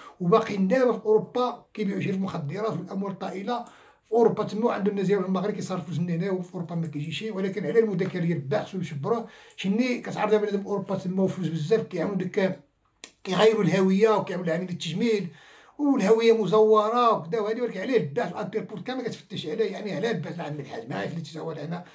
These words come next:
رجل مافيا بصح كيفتشوا عليه، كيفتشوا عليه.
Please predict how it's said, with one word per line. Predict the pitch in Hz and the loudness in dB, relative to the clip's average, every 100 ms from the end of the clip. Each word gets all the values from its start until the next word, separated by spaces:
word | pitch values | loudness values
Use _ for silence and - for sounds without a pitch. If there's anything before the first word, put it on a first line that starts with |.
| - - | -20 -8
رجل | 170 190 175 202 | 0 2 2 0
مافيا | 170 196 190 196 | 4 4 4 0
بصح | 180 - 208 - | -2 -4 -6 -4
كيفتشوا | 196 139 - 127 | -4 -6 -8 -8
عليه، | 107 98 - - | -8 -10 -18 -8
كيفتشوا | 190 190 - 135 | -4 -4 -6 -10
عليه. | - 220 226 | 0 2 2